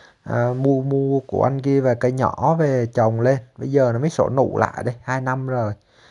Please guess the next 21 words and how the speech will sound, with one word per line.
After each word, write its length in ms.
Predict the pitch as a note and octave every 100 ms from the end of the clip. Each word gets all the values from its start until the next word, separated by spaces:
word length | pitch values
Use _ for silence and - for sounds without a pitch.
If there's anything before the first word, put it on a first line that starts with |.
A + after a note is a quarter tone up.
| _ _
Đó, 120 | - C#3
thì 180 | D3 B2+
cái 140 | C3
móc 280 | C#3+ E3+ -
nó 80 | F3+ -
cao 340 | D3 C#3 C#3+
được 200 | C3+ -
bảy 220 | - -
mươi. 300 | C#3+ D#3 D3+ -
Thì 840 | - - _ _ _ _ _ A#2
bây 100 | A#2
giờ 120 | C3
con 220 | A#2+ C3 C3+
nhượng 240 | A#2+ F2
lại 260 | G#2+ F#2+ -
cho 60 | A#2
cô 100 | C3
chú 140 | C#3
anh 80 | D3+ E3
chị 80 |
sổ. 440 | - - - -